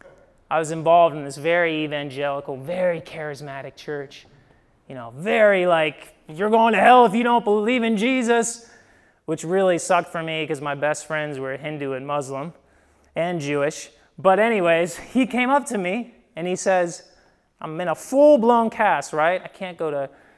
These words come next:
can't go to basketball camp that year. I can't go to baseball camp that year. My life is over as a twelve-year-old, right? And he comes up to me and he says, "Well, now you can be more committed and devoted to Jesus, right?"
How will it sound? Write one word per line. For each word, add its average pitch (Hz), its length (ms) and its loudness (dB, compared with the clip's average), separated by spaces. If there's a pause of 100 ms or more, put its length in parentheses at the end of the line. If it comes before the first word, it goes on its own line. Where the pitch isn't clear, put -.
(160)
can't 196 180 -10
go 160 120 -4
to 151 60 -6
basketball 226 640 -4
camp 233 340 -10
that 220 200 -4
year. 226 420 -6
I 160 40 -6
can't 180 280 -12
go 170 140 -4
to 147 100 -4
baseball 233 540 -4
camp 226 280 -10
that 214 160 -4
year. 208 140 -6
My 247 160 -2
life 285 240 2
is 170 200 -6
over 190 440 6
as 151 160 0
a 143 60 -8
twelve-year-old, 131 680 -4
right? 170 340 -2 (680)
And 180 80 -6
he 208 80 -4
comes 220 240 -2
up 208 160 2
to 214 60 -8
me 190 160 -6
and 180 80 -8
he 165 80 -10
says, 160 440 -4 (1000)
"Well, 185 340 -2 (480)
now 147 140 -6
you 151 100 -6
can 165 140 -12
be 156 100 -10
more 156 240 -8
committed 160 720 -8
and 147 100 -12
devoted 147 460 -8
to 165 80 -10
Jesus, 143 640 -16 (560)
right?" 165 320 -4